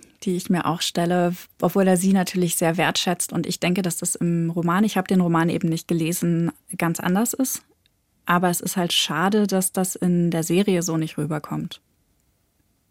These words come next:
Weil, ähm, ich glaube, dass Stephen King seine Frau über alles schätzt und das auch das der Fall ist bei Scott Langdon und Lisey. Nur leider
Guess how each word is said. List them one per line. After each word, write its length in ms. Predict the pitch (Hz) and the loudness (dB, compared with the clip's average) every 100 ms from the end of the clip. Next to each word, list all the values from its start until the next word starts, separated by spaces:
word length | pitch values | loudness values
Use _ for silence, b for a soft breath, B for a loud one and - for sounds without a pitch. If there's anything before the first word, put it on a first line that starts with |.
| _ _ _ _ _ _ | _ _ _ _ _ _
Weil, 420 | - 170 170 170 233 | 0 2 4 2 0
ähm, 540 | 175 165 160 160 156 - | 0 2 2 0 -2 -4
ich 200 | 170 - | -6 -2
glaube, 680 | 180 165 185 175 160 160 156 _ - | 2 4 4 2 0 -2 -6 _ -8
dass 200 | 160 - | -8 -6
Stephen 260 | 180 160 | -4 -2
King 200 | 156 170 | -2 -2
seine 220 | 160 151 | 0 -2
Frau 640 | 156 - 160 160 156 156 196 | -4 -6 -2 -2 -2 -4 -2
über 260 | 175 170 - | 0 0 0
alles 380 | 165 170 156 - | 0 0 0 -2
schätzt 440 | 165 165 - - - | -4 -6 -8 -8 -4
und 220 | 160 156 | -2 -2
das 200 | 160 - | -6 -4
auch 300 | 156 165 - - - _ - | -4 -4 -8 -18 -18 _ -6
das 300 | 165 160 - | -4 -4 -6
der 120 | 165 | -6
Fall 260 | - 170 | -2 2
ist 200 | 180 170 | 2 0
bei 140 | - 160 | 0 -2
Scott 300 | - 160 160 | 0 0 0
Langdon 460 | 160 185 196 170 | 4 6 6 4
und 180 | 165 156 | 2 0
Lisey. 640 | 170 202 302 - 165 160 165 B B B B B B | 4 6 6 2 0 -2 -4 B B B B B B
Nur 180 | 185 175 | 2 4
leider 600 | 170 165 175 170 165 180 | 4 4 4 2 2 -2